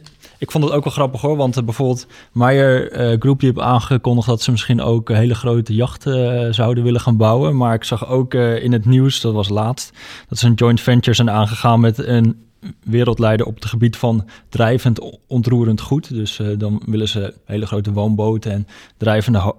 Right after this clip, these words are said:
hotels gaan bouwen misschien. Dus ze, ze, ze zijn een beetje aan het kijken van of ze ook een beetje in die markt, eh, bezig, eh, eh, kunnen gaan. Maar voor dat laatste dan, hè, die, eh, grote woonboten en drijvende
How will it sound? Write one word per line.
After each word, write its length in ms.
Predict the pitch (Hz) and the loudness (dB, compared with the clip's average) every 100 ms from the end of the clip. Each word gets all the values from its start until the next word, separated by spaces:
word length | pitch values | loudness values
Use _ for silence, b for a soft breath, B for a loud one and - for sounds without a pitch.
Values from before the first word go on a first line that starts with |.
| - | -4
hotels 720 | 101 107 104 98 - 120 - | -2 0 0 -2 0 0 0
gaan 220 | - 117 | 0 0
bouwen 400 | 110 127 131 127 | 2 2 4 4
misschien. 360 | 123 - 131 143 | 4 2 0 0
Dus 140 | 120 | -4
ze, 120 | 123 | -6
ze, 120 | 110 | -6
ze 160 | 110 - _ _ _ | -6 -8 _ _ _
zijn 220 | - 123 | -2 0
een 60 | 120 | 4
beetje 260 | 139 147 | 4 2
aan 100 | 143 | 0
het 80 | 135 | 0
kijken 320 | 147 147 151 | 0 0 -2
van 140 | - 135 | -6 -6
of 180 | 139 | -4
ze 100 | - | -2
ook 200 | 139 147 | 0 0
een 60 | 139 | 2
beetje 260 | 131 143 160 | 0 0 0
in 120 | 127 | 0
die 120 | 135 | 0
markt, 400 | 151 123 110 - | 0 -2 -4 -6
eh, 360 | 101 95 92 87 87 87 92 110 - _ - | -4 -4 -4 -6 -6 -8 -8 -10 -14 _ -6
bezig, 520 | 113 117 - 113 - | 0 0 0 -4 -6
eh, 380 | 98 98 98 95 | -4 0 0 0
eh, 80 | 127 - 110 - _ | -4 -4 -4 -4 _
kunnen 260 | - 139 110 | 0 2 2
gaan. 320 | - 90 127 - B B B B | 0 -4 -4 -6 B B B B
Maar 400 | - 104 107 107 | -4 0 2 0
voor 360 | - 123 117 113 - | -2 -2 0 -2 -4
dat 180 | 117 | -4
laatste 360 | 113 110 120 143 | 0 0 0 0
dan, 220 | 120 117 | 0 0
hè, 180 | 117 139 | 0 0
die, 340 | 117 113 110 | 0 2 2
eh, 100 | 101 | -2
grote 380 | - - 110 107 | -6 -4 -2 0
woonboten 640 | 107 110 110 110 110 117 104 | 0 2 2 2 2 2 0
en 140 | 98 - B B B | 0 -4 B B B
drijvende 540 | 107 101 101 113 104 | 0 2 2 2 0